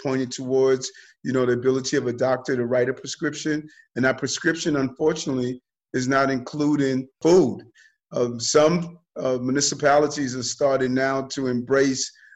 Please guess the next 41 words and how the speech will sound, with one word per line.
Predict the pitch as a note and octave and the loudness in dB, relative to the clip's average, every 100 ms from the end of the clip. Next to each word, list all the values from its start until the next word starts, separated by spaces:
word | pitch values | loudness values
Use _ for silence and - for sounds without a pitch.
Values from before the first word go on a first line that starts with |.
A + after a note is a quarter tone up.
| _ - | _ -6
redefining | C3+ C#3+ D3 C3+ C3+ - C#3 C#3 C3+ | 0 2 2 0 -4 0 2 2 0
the | B2+ | -2
term | B2 C#3+ B2+ A#2+ | -2 -2 -2 -2
pharmacy | B2 C3 D3 C3+ - B2+ | -2 0 0 -2 -4 -6
from | - B2 A#2+ | -4 -6 -6
P | - C#3 | -4 -2
H | C#3 C3 | -2 -2
A | C3+ B2+ - | 0 0 2
R | B2+ B2 B2+ | 2 2 0
M | C3 | -2
A | B2+ | -2
C | B2 - B2+ | -4 -4 -2
Y | C3 C3 B2 | 0 0 0
to | - C3+ - | -4 -4 0
F | D#3+ - | 2 4
A | B2+ A#2 | 4 4
R | A2+ A2 - | 0 -2 -4
M | B2+ | -2
A | A#2+ | -2
C | A#2 B2+ | -4 -6
Y. | A#2 A2+ A2+ A#2 | -4 -4 -4 -8
We're | B2 B2+ | -6 -4
seeing | - C#3+ C#3 | -2 -2 -4
the | C3 | -6
connection | C3 B2+ C3 D#3+ - C3 G#2+ - _ _ _ - | -6 -2 0 0 0 -2 -4 -8 _ _ _ -6
between | C3 B2 D3 C#3 C3+ B2+ B2 _ _ - | -6 -2 -2 0 0 0 -4 _ _ -4
what | C3+ C3+ C3 | 2 2 2
we | C3 | 2
eat. | C#3 B2 A#2+ _ - | 2 0 -4 _ -8
And | B2+ B2 | -4 0
so | C3+ | 2
I | C#3 | 4
think | - E3+ D#3 D#3 - - - | 2 2 0 -2 -16 -18 -4
legislatively, | B2+ C#3+ C#3 - C#3+ D3 D#3+ D#3+ D#3+ E3 | 2 2 2 0 0 0 0 0 2 2
we | D3 C#3+ | 0 -4
were | C3+ | -2
successful | - C3 - D3+ D3+ D3+ | -4 -2 2 2 0 -4
here | C#3+ D3 | -2 -2
in | C3+ | -2
New | C3+ | -2
York | C3+ C3+ C#3+ E3 | -2 2 2 0